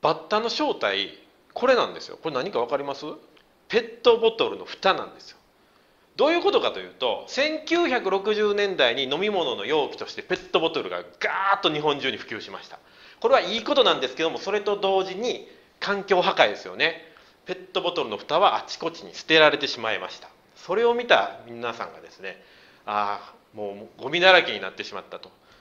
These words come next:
もしこのゴミ、まあ、このペットボトルの蓋が何か生き物だったらいいのになっていう思いが集まって、それが人間の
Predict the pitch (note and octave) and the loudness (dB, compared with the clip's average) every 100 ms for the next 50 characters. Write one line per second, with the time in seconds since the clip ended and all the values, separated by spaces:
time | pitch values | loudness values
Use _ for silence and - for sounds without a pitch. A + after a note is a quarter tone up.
0 | _ _ - B2+ - - C#3+ C3 C#3+ G#2 | _ _ -8 -6 -6 -4 0 2 0 -2
1 | D#2 - - A2 A#2+ A#2 C3+ - E3 F3+ | -8 -16 -14 -10 -8 -8 -10 -6 -2 0
2 | E3 B2+ - D#3 G3 D#3+ - - - - | 0 -2 0 2 4 2 0 -14 -20 -20
3 | - B2+ B2 A#2 A#2+ C4+ C#4+ B3 C#3 A#2+ | -6 -4 -2 -2 -2 -4 0 0 0 -4
4 | B2+ G#2+ B2+ E3 D3 A2+ A2 C3+ - _ | -6 -6 -6 -6 -8 -8 -8 -8 -10 _
5 | _ D#3 F#3 F3+ - F3 B3 C#4 F3+ G#2 | _ -6 -4 -6 -6 -2 4 6 6 2
6 | A2+ D3 C#3+ C#3+ - F#2 - _ _ _ | -2 0 0 0 -4 -8 -8 _ _ _
7 | _ _ _ - C4+ D4+ E4 E4 C3+ C3+ | _ _ _ -8 -4 0 4 4 4 -4
8 | C#3 C#3 D3 B3 - - | -4 -2 -2 -2 -2 -6